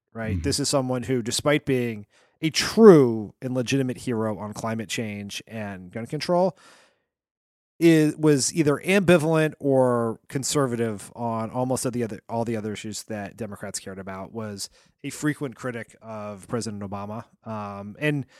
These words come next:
Speaker 1: critic of the things that Democrats like, like an oppo-, you know, critic of the A C A. He wanted Obama to cut Social Security. And these are problematic positions for someone running to be the Democratic nominee that no, that,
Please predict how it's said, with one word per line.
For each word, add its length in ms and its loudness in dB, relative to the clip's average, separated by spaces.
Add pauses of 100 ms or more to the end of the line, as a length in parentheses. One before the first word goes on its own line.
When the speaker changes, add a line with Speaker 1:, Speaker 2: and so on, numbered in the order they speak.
(120)
Speaker 1:
critic 300 8
of 140 2
the 80 0
things 260 0
that 80 -4
Democrats 480 -8
like, 240 -8
like 220 -12
an 180 -10
oppo-, 220 -14 (120)
you 80 -14
know, 80 -12
critic 320 -10
of 120 -10
the 120 -8
A 60 -6
C 220 -4
A. 360 -6
He 100 -18
wanted 300 -12
Obama 200 -12
to 80 -14
cut 180 -14
Social 240 -10
Security. 540 -8
And 120 -20 (360)
these 180 2
are 140 4 (100)
problematic 560 2
positions 580 -6
for 600 -8 (480)
someone 320 -8
running 260 -6
to 80 -14
be 80 -4
the 80 -10
Democratic 500 -12
nominee 680 -14 (180)
that 440 -12 (360)
no, 240 -4
that, 300 -8